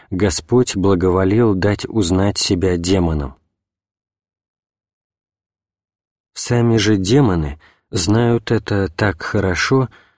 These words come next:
что Господу, облечённому слабостью плоти, говорили: «Что тебе до нас, Иисус Назарянин? Ты пришёл погубить нас».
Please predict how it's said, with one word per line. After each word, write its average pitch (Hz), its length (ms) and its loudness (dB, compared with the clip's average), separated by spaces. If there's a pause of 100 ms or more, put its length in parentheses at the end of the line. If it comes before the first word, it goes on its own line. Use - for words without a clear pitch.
(160)
что - 280 -2
Господу, 92 600 0 (180)
облечённому 98 800 2
слабостью 95 580 -2
плоти, 113 440 0
говорили: 92 680 0 (960)
«Что - 380 0
тебе 98 380 0
до 92 180 0
нас, 92 400 -2 (100)
Иисус 104 540 2
Назарянин? 92 680 0 (320)
Ты 110 160 2
пришёл 107 520 2
погубить 104 640 2
нас». 73 320 -6